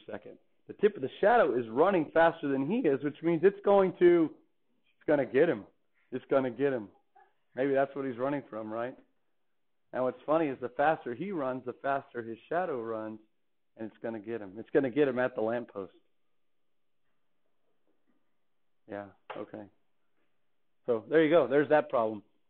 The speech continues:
Uh, that one's kind of an interesting problem. It shows up every once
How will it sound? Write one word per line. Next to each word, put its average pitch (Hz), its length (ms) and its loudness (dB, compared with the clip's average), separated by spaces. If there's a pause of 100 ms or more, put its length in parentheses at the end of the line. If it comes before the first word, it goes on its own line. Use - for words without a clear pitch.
(140)
Uh, 110 200 -4
that 131 180 4
one's 127 180 -2
kind 123 140 0
of 113 60 -2
an 120 80 -4
interesting 113 300 -8
problem. 120 300 -2
It 113 80 -10 (100)
shows 110 240 -2
up 117 280 -4 (760)
every 110 140 -8
once 113 200 -6